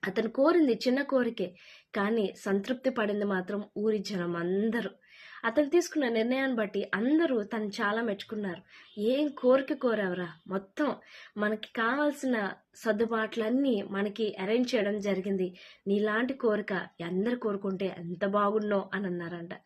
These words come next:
మన జీవితంలో కూడా, "దేవా, నాకు ఈ, ఆ, లోక సంబంధమైన ఏమీ అక్కర్లేదు, నువ్వు కావాలి, నువ్వు నా హృదయంలోకి నేను ఆహ్వానిస్తాను, దయచేసి రండేసయ్యా" అని మీరు అడిగినట్లయితే మీరు ఏదైతే కోరుకుంటున్నారో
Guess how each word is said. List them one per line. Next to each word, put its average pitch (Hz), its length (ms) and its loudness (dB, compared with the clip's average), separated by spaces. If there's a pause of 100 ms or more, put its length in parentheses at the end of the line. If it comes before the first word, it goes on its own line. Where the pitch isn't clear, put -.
(420)
మన 220 200 2
జీవితంలో 262 640 0
కూడా, 175 300 -4 (280)
"దేవా, 208 360 0 (440)
నాకు 220 320 -2 (160)
ఈ, 240 180 0 (200)
ఆ, 185 280 0
లోక 254 280 2
సంబంధమైన 208 720 0 (100)
ఏమీ 240 360 2
అక్కర్లేదు, 175 520 -4 (460)
నువ్వు 208 320 0
కావాలి, 170 640 -4 (320)
నువ్వు 240 200 2
నా 240 260 2
హృదయంలోకి 220 760 0
నేను 190 340 0
ఆహ్వానిస్తాను, 196 720 -4
దయచేసి 202 560 -2
రండేసయ్యా" 220 680 -2 (360)
అని 226 160 4
మీరు 254 340 4
అడిగినట్లయితే 185 920 -2 (340)
మీరు 196 180 2
ఏదైతే 233 600 4
కోరుకుంటున్నారో 190 720 -2